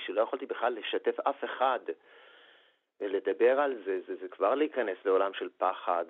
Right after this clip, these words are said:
וההתנסויות שקורות, והפיתויים שקורים, ו-, ואתה יודע, מובילים אותי לשדות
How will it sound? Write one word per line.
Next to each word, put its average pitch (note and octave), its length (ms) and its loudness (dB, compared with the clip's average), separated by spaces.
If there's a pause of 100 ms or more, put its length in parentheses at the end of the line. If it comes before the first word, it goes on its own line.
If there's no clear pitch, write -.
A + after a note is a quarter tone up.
וההתנסויות F#2+ 1200 0
שקורות, G2 600 2
והפיתויים G2+ 640 -2
שקורים, G2 760 0 (200)
ו-, F#2+ 300 -2
ואתה F2+ 500 -2
יודע, G2+ 180 0
מובילים G2 420 -6
אותי G#2 180 -8
לשדות G2 460 -4